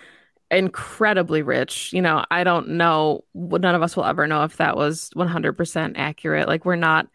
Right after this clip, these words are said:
in the locker room. We don't have sources, but I'm glad the Packers didn't do it. Obviously, if we're talking about a team that's sitting at three and six, could have a top ten, at least top fifteen kind of draft pick, the Bears might have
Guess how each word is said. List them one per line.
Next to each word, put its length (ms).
in 120
the 80
locker 300
room. 160
We 80
don't 120
have 120
sources, 800
but 280
I'm 100
glad 200
the 60
Packers 280
didn't 180
do 80
it. 360
Obviously, 460
if 160
we're 80
talking 340
about 140
a 60
team 220
that's 140
sitting 220
at 140
three 140
and 120
six, 320
could 160
have 200
a 80
top 280
ten, 280
at 60
least 220
top 220
fifteen 600
kind 180
of 80
draft 300
pick, 260
the 80
Bears 340
might 180
have 560